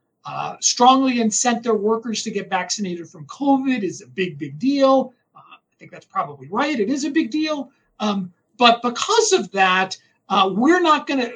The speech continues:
we think that's too important a policy for the agency to take on for itself unless Congress has explicitly authorized the agency to do so.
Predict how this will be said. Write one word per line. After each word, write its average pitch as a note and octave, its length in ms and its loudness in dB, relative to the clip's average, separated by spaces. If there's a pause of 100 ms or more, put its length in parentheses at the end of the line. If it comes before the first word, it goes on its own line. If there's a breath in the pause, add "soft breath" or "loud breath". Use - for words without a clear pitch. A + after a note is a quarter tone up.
we D#4 180 4
think B3+ 220 -2
that's B3 260 2
too D4 340 -4
important A3 520 -4
a F3+ 60 -14
policy E3+ 600 -14
for E3 160 -20
the E3 240 -20
agency G#3 580 -2
to F#3 120 -10
take F3+ 320 -8
on E3+ 180 -2
for E3 220 -10
itself - 480 -4 (320)
unless G#3+ 400 4
Congress G#3 640 0
has E3+ 360 -2
explicitly A#3 800 -2
authorized F3 720 -4
the F3+ 200 -16
agency D3 460 -18
to D#3 100 -20
do F#3 200 -8
so. - 380 -6